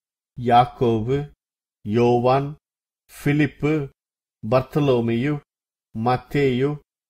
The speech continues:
தோமா, அல்பேயுவின் மகன் யாக்கோபு, தீவிரவாதி எனப்பட்ட சீமோன், யாக்கோபின் மகன் யூதா,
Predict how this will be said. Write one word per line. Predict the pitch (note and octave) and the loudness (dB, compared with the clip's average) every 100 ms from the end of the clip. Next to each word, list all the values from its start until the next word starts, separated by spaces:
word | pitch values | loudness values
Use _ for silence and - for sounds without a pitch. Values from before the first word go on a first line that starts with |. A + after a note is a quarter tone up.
| _ _ - | _ _ -2
தோமா, | C3 C3+ B2+ B2+ C#3+ - _ _ _ _ - | 2 2 2 -2 -4 -12 _ _ _ _ 0
அல்பேயுவின் | B2+ E3+ E3+ F#3 F3+ D3+ C#3 A#2+ | 4 6 8 6 6 4 2 2
மகன் | A#2 A#2+ A#2+ A2 | 0 0 -2 -2
யாக்கோபு, | A2 A#2 - B2+ A#2 B2 C#3+ D3 _ _ _ _ - | 2 0 0 -2 0 -2 -4 -6 _ _ _ _ 4
தீவிரவாதி | F#3 F#3+ F3+ D#3+ C#3+ C#3 C3+ C3+ | 6 8 8 8 8 6 4 -2
எனப்பட்ட | B2 B2 A#2 A2+ - G#2 F#2+ | 0 -2 -2 -6 -4 -6 -4
சீமோன், | B2+ A#2+ B2 C#3+ C#3+ - _ _ _ _ - | -4 -2 0 0 -2 -12 _ _ _ _ 2
யாக்கோபின் | C3+ D#3+ - F3+ E3+ D#3 C#3 | 6 6 4 2 4 2 0
மகன் | B2 A#2+ C3 A2+ G#2+ - | 2 0 0 -4 -6 -6
யூதா, | G#2+ C3 C3 C3+ C#3 C#3 | -2 0 0 0 0 -2